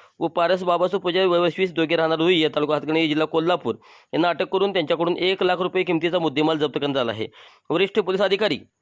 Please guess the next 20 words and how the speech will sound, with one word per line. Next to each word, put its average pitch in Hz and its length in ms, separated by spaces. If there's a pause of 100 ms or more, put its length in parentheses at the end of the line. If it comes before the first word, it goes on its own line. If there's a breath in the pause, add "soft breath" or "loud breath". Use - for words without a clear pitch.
(220)
यांनी 160 240
कोल्हापूर 165 340
जिल्ह्यातील 170 340
सर्व 175 200
प्रकारच्या 165 360
चोरीचे 165 300
गुन्हे 165 220
उघडकीस 165 340
आणण्याच्या 170 320
सूचना 170 400
स्थानिक 156 300
गुन्हे 160 160
अन्वेषण 165 280
पोलीस 160 280 (360 loud breath)
निरीक्षक 170 380
रवींद्र 160 360
कळमकर 170 520 (300)
यांना 151 160
दिल्या 147 180
होत्या. 117 260